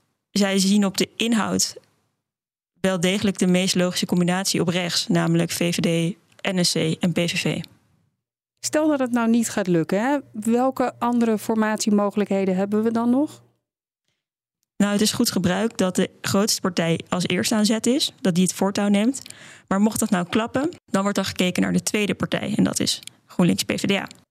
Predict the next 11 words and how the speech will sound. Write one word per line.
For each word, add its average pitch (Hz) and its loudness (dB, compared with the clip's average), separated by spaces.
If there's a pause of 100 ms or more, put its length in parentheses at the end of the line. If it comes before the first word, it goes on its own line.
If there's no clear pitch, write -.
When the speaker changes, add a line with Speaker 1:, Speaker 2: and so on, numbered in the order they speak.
(100)
Speaker 1:
En 175 2 (100)
omdat 185 2
het 190 0
linkse 202 2
blok 180 0
zo 196 0
klein 196 0
is 254 0
in 247 2
de 247 0
Kamer, 247 0